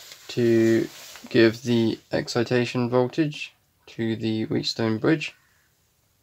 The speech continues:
We take that from there. That gives relatively stable, um, five volts, and I'll explain later why that's, uh, quite important. Um,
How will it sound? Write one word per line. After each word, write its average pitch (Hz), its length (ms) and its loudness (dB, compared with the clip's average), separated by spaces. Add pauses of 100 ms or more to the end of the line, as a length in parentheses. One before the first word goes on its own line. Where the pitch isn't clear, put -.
(280)
We 123 60 -10
take - 300 -8
that 117 300 -2
from 110 840 -8 (260)
there. 127 380 -2 (760)
That 127 280 2
gives 127 580 0
relatively 120 720 6
stable, 123 800 0 (400)
um, 117 400 -12 (540)
five - 600 0
volts, - 480 4 (440)
and 127 140 -8
I'll 107 160 -4
explain 113 560 2
later 113 400 0 (800)
why 110 200 0
that's, - 500 -2
uh, - 180 -12 (140)
quite - 180 -2
important. 139 480 2 (2250)
Um, 117 540 2